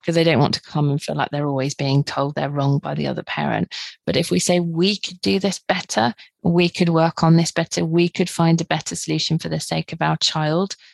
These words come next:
and send that research and that information across, that could be really helpful.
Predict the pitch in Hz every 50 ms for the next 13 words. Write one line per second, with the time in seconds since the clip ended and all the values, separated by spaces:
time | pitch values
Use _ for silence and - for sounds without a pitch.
0 | _ _ _ - 185 175 - - 165 160 170 175 170 - - 170 165 165 - -
1 | 170 170 - - - 170 165 - - 170 170 - 170 170 170 170 - - 185 180
2 | 175 - - 170 165 180 185 - - - - - _ _ - - - - - -
3 | - 147 143 147 139 139 143 143 147 131 131 - - - 151 151 143